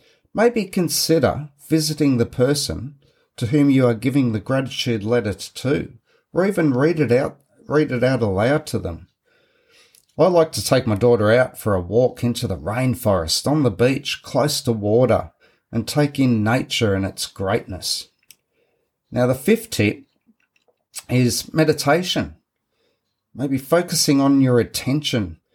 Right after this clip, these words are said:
focusing your attention on people or things that you are grateful for. You know, what are you thankful for in your everyday life? You know,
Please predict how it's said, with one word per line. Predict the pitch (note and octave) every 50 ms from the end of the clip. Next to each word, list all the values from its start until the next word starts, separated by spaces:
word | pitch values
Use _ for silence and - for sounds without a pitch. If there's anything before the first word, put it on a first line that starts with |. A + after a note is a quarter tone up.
| _ _ _ _
focusing | - E3+ E3+ - - - D#3+ D#3 D3
your | C3+ B2+ B2
attention | A2+ - - - C3+ D3 C#3+ - C#3 C3+
on | A2+ G2+
people | - - A2 G#2+ G#2 - - G2+ G2
or | G2 F#2+
things | - - - A#2+ C3 C#3 C3+ A#2 F#2 - -
that | G#2+ F#2 -
you | G#2+ G#2 F#2+
are | E2+
grateful | - G2 F#2+ F#2 - - - G#2+ F#2+
for. | - - - F#2+ F2+ E2+ D2+ D2 - _ - - _ _ _ _ _ _ _ _ _ _ _ _ _ _ _ _ _ _ _ _ _ _ _ -
You | G2+ A#2+
know, | C#3+
what | C#3+ C#3 E3+ F3+
are | F3+
you | D#3+ D#3+ D3+
thankful | D3+ - D3 D3+ D#3+ - - F3 D#3
for | D3 - - A#2+ A2 G#2 G2 G2+
in | G#2 G2+
your | G#2 G#2 -
everyday | C3 B2+ - - C#3 B2+ A#2 - A2+ A2 A2+ A2 G#2
life? | F#2+ F#2+ G#2 C3 C#3 G#2 E2 - - - - _ _ _ _ _ _ _ _ _ _ _ _ _ _ _ _ _ _ _ _ _ _ -
You | - - A2+
know, | C3 C#3+